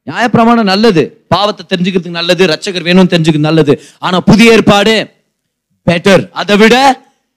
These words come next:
சிறந்தது. இப்போ இன்னொரு வசனம், ஹீப்ரூஸ் சாப்டர், ஹீப்ரூஸ் சாப்டர் நைன், verse number four to five பாத்தீங்கன்னா, அதுல வசனம் போட்டிருக்குது,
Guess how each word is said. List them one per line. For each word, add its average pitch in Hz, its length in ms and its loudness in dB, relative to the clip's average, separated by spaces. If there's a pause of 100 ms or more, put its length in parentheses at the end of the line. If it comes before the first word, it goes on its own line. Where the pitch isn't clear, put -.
(120)
சிறந்தது. 208 720 0
இப்போ 160 240 0
இன்னொரு 208 200 4
வசனம், 151 340 -2 (300)
ஹீப்ரூஸ் 269 460 4
சாப்டர், 175 400 -2 (720)
ஹீப்ரூஸ் 277 280 4
சாப்டர் 214 320 2
நைன், 254 440 2 (160)
verse 247 220 2
number 220 240 4
four 277 220 4
to 226 220 -2
five 233 120 2 (100)
பாத்தீங்கன்னா, 160 420 -6
அதுல 196 260 -2
வசனம் 180 300 0
போட்டிருக்குது, 170 580 -2